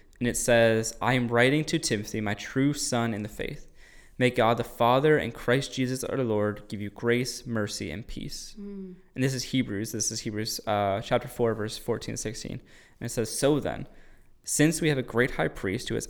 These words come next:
Speaker 1: entered heaven, Jesus, the Son of God, let us hold firmly to what we believe.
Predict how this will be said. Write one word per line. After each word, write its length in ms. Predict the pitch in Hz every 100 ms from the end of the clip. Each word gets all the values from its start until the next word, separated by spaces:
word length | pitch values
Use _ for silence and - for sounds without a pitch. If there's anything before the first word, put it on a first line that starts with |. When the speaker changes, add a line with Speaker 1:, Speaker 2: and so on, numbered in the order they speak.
| -
Speaker 1:
entered 240 | 120 135 127
heaven, 280 | - - - - _ _ _
Jesus, 680 | - 131 143 147 151 151 -
the 80 |
Son 300 | 113 - 110 123
of 100 | 120
God, 320 | 78 50 139 _ _ _ _ _ 120
let 200 | 123 139
us 100 | -
hold 200 | 147 139
firmly 580 | - 123 135 147 156 151
to 180 | -
what 160 | 123 123
we 100 | 131
believe. 560 | 135 120 95 - -